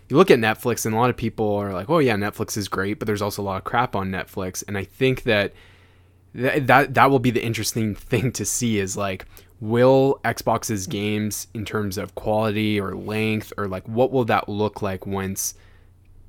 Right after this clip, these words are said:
Game Pass is really, really big, right? Like, there, there's lots of Netflix originals out there that are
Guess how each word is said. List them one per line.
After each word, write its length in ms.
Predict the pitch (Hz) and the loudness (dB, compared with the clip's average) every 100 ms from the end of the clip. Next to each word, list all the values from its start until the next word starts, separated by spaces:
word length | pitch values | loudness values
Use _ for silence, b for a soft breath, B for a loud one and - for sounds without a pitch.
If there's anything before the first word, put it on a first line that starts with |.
| - 110 | -16 -8
Game 220 | 107 101 | -4 -4
Pass 320 | 98 95 - | -2 -2 -4
is 160 | 98 90 | -8 -10
really, 480 | 95 98 110 101 98 | -8 -2 0 0 -2
really 280 | 95 95 | -4 -6
big, 360 | 92 92 90 87 | -8 -8 -8 -8
right? 360 | 90 90 104 - | -8 -4 -6 -6
Like, 360 | 92 90 92 - B B B B | -8 -8 -10 -14 B B B B
there, 600 | 107 104 104 104 104 110 | -2 2 4 4 2 0
there's 220 | 120 127 123 | 4 4 6
lots 320 | 139 165 156 | 6 6 4
of 80 | 131 | 2
Netflix 500 | 131 117 - 123 117 | 2 0 -2 0 0
originals 560 | 104 123 123 107 98 | 2 2 2 0 0
out 220 | 98 95 | -2 -2
there 200 | 101 95 | -4 -4
that 160 | 95 98 | -4 -6
are 200 | 92 | -6